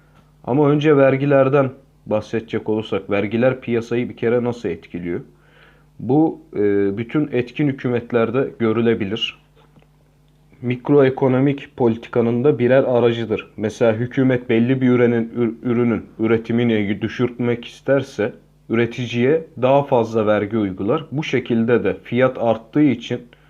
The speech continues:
arzı da düşürür. Bu üretim giderlerini yükseltir ve piyasadaki arz düştükten sonra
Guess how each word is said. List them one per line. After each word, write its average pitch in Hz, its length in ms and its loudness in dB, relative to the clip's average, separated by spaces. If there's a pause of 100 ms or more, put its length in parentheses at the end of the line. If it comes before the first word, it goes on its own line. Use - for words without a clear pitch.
(160)
arzı 117 400 2
da 113 140 2
düşürür. 90 480 -10 (840)
Bu 147 200 4
üretim 156 360 2
giderlerini 127 880 2 (280)
yükseltir 139 920 0 (180)
ve 131 180 -2
piyasadaki 123 640 0
arz 113 260 2
düştükten 135 580 -4
sonra 107 480 0